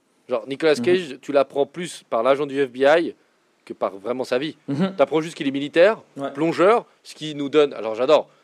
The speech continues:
Speaker 1: il nous dit plongeur militaire, le mec il est obligé de sauter dans l'eau. Et il a survécu à une chute. Non mais,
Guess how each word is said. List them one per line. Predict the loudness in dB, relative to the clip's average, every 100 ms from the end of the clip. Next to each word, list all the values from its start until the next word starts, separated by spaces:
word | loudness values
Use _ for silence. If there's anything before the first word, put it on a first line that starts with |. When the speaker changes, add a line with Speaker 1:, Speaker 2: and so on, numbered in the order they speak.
| -12
Speaker 1:
il | -8
nous | -6
dit | -8
plongeur | -4 -2 2 0
militaire, | 0 -4 4 4 4
le |
mec | -2 -4
il |
est | -8
obligé | -12
de | -12
sauter | -10
dans | -8
l'eau. | -10 -14 _ _ _ _ _
Et | -6
il | -4
a |
survécu | -4 -6 -2 -4
à |
une | -4
chute. | -12 -16 -2
Non | 0
mais, | 0